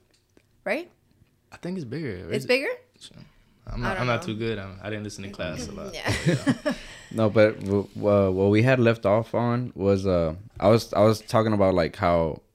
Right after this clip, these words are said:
Speaker 3: they all have, like, tourist spots,
Speaker 1: Oh, yeah.
Speaker 3: you know? So I kinda pictured, like, Mexico, así como que, uh, uh, the whole surrounding area is, like, super poor. And then it has that one little, like, Cancun or whatever
Speaker 1: Yeah.
Speaker 3: the fuck, you know?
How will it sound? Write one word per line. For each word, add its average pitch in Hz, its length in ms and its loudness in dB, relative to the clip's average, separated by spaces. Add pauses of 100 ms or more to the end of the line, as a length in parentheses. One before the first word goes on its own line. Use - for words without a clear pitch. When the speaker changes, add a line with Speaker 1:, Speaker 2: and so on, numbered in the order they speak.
(120)
Speaker 3:
they 101 160 2
all 98 220 6
have, 107 200 4
like, 95 200 0
tourist 95 320 -2
spots, - 420 -14 (340)
Speaker 1:
Oh, 196 140 -4
yeah. 135 120 -6
Speaker 3:
you 95 60 0
know? 95 180 -2 (500)
So 101 440 2 (160)
I 95 60 0
kinda 127 240 2
pictured, 127 380 0
like, 101 160 4
Mexico, 107 500 2
así 110 220 0
como 113 240 0
que, 92 280 0 (260)
uh, 98 120 2 (160)
uh, - 100 0
the 104 160 2
whole 110 200 4
surrounding 110 520 2
area 98 320 4
is, 98 140 2
like, 92 140 -2
super 101 320 -8
poor. 95 580 -2 (220)
And 92 180 -4
then 92 140 -2
it 101 60 -2
has 98 200 -2
that 92 180 2
one 104 280 0
little, 107 340 0
like, 82 220 -6 (140)
Cancun 95 600 -4
or 87 120 -4
whatever 90 260 -2
Speaker 1:
Yeah. 92 60 -2
Speaker 3:
the 92 80 -2
fuck, - 340 -4
you 82 80 -2
know? 92 180 -2